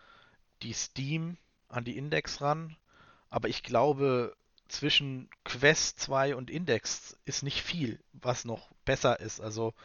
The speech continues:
gibt's nicht viele Produkte, die grad für den Preis eine bessere Leistung bringen. Und ich hatte dann das Glück, dass der David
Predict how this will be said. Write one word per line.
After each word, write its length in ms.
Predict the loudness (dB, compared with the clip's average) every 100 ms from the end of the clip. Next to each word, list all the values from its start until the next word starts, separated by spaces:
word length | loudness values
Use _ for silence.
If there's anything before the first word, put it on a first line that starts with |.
| -20 -20 -12
gibt's 200 | -8 -6
nicht 140 | -6
viele 240 | -4 -2
Produkte, 480 | -2 0 -2 -4 -6
die 160 | -10 -12 -4
grad 200 | 0 0
für 80 | -2
den 140 | -8
Preis 580 | -2 2 2 2 -2 -10 -18 -20
eine 120 | -8
bessere 360 | -4 -2 -2 2
Leistung 460 | 4 4 4 -6
bringen. 400 | -4 -4 -4 -8 -14 _ _ _ _ _ -20 _ -20 -20 _ _ _
Und 280 | 2 4 4
ich 100 | 0
hatte 120 | 2
dann 160 | 2
das 160 | 2 -4
Glück, 340 | 0 2 0
dass 200 | -2 -6
der 100 | -4
David 640 | 2 4 6 4 2 -6 -10